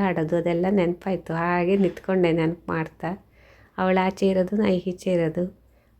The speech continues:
ಮಕ್ಕಳನ್ನ ಆಡ್ಸೋದಕ್ಕೆ ಅದೇ ಮಜಾ ಅಲ್ವಾ? ಕಣ್ಣ ಮುಚ್ಚಾಲೆ ಆಡೋದು ಅಮ್ಮ ಮಗಳು, ಅದೆಲ್ಲ ನೆನಪಾಗತ್ತೆ. ಹಾಗೆ ಅದು ಇದು ನೆನಪುಗಳು ಅಂತ ನೋಡ್ತಾ ನಿಂತ್ಕೊಂಡು ಅಲ್ಲಿಂದ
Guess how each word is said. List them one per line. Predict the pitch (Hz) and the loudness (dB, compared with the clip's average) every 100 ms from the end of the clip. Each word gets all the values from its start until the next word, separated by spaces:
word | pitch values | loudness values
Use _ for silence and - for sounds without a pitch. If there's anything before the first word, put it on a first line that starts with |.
| 196 | -6
ಮಕ್ಕಳನ್ನ | 196 - 202 196 190 180 | -6 0 2 2 2 0
ಆಡ್ಸೋದಕ್ಕೆ | 185 196 190 180 - 180 | 0 0 0 -2 -2 0
ಅದೇ | 190 190 190 | 2 2 2
ಮಜಾ | 175 185 175 | 2 2 2
ಅಲ್ವಾ? | 151 151 - _ _ _ _ _ _ _ _ _ - | 0 -2 -8 _ _ _ _ _ _ _ _ _ -10
ಕಣ್ಣ | 180 185 185 | -4 0 0
ಮುಚ್ಚಾಲೆ | 175 - 170 175 170 | -2 -2 -2 -2 -2
ಆಡೋದು | 156 156 180 - 165 | -2 -2 -4 -6 -8
ಅಮ್ಮ | 170 165 165 | -4 -4 -4
ಮಗಳು, | 160 160 185 - - _ _ - - - - 202 | -2 -2 -2 -6 -20 _ _ -14 -14 -16 -8 -2
ಅದೆಲ್ಲ | 196 190 220 202 | 0 2 2 2
ನೆನಪಾಗತ್ತೆ. | 185 - 185 160 160 - 202 _ _ _ _ _ _ _ _ _ _ - _ _ _ _ _ _ _ _ - | 0 -6 -4 -4 -4 -10 -10 _ _ _ _ _ _ _ _ _ _ -20 _ _ _ _ _ _ _ _ -4
ಹಾಗೆ | 196 196 196 208 185 | 0 2 4 4 6
ಅದು | 190 190 | 6 6
ಇದು | 185 196 | 6 4
ನೆನಪುಗಳು | 175 180 175 175 170 170 170 160 | 4 2 0 -2 0 0 0 0
ಅಂತ | 160 180 175 160 - - 175 | -2 -4 -4 -4 -8 -6 -2
ನೋಡ್ತಾ | 170 160 - 214 170 - - _ - - 185 | -2 -4 -4 -2 -2 -6 -20 _ -20 -12 -4
ನಿಂತ್ಕೊಂಡು | 175 165 - 165 175 214 - - _ _ _ _ _ _ - | -2 -4 -6 -4 0 0 -2 -10 _ _ _ _ _ _ 4
ಅಲ್ಲಿಂದ | 202 196 180 | 6 8 4